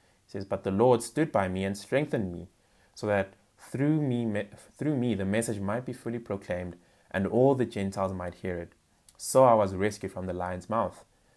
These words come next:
The Lord will rescue me from every evil deed and bring me safely into his heavenly kingdom. To him be the glory forever and ever. Amen."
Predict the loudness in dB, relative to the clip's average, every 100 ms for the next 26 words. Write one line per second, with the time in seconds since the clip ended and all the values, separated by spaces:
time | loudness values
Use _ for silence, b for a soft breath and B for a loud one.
0 | b -8 2 4 6 4 2 2 0 -2
1 | -4 -4 -6 -6 -2 0 0 -4 -4 -2
2 | -4 -4 -6 -6 -8 -8 -8 -8 -4 -4
3 | -4 -6 -8 -10 -8 -8 -6 -6 -6 -8
4 | -8 -6 -6 -10 -16 b b b b b
5 | -10 -2 0 0 0 -2 -2 -2 0 0
6 | -2 -4 -2 -2 -2 -6 -6 -8 -10 _
7 | -20 -14 -10 -6 -6 -8